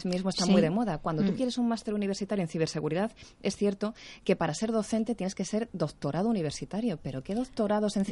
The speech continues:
Speaker 2: que no ha
Speaker 1: ciberseguridad
Speaker 2: da-,
Speaker 1: hay ahora
Speaker 2: no ha dado
Speaker 1: mismo?
Speaker 2: tiempo, no ha dado tiempo. No, no les ha dado tiempo. Yo, de hecho, los, los expertos que conozco, que conozco algunos,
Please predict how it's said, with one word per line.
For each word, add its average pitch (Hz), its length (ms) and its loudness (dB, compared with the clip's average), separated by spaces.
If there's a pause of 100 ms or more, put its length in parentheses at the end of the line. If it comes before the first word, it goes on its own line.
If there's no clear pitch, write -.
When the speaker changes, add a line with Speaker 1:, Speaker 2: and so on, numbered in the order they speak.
(180)
Speaker 2:
que 226 140 10
no 226 100 12
ha 233 80 12
Speaker 1:
ciberseguridad - 20 10
Speaker 2:
da-, 214 60 8
Speaker 1:
hay 202 100 6
ahora 196 160 10
Speaker 2:
no 220 40 10
ha 233 40 12
dado 240 220 12
Speaker 1:
mismo? 185 100 10
Speaker 2:
tiempo, 202 480 4
no 175 100 0
ha 196 180 8
dado 185 160 6
tiempo. 185 540 2
No, 196 240 8
no 214 220 10
les 277 180 10
ha 285 80 10
dado 240 240 12
tiempo. 202 320 8
Yo, 208 240 8
de 240 160 10
hecho, 233 240 4
los, 165 380 2
los 170 280 2
expertos 180 400 0
que 202 140 2
conozco, 196 400 4
que 170 140 4
conozco 180 340 4
algunos, 202 380 6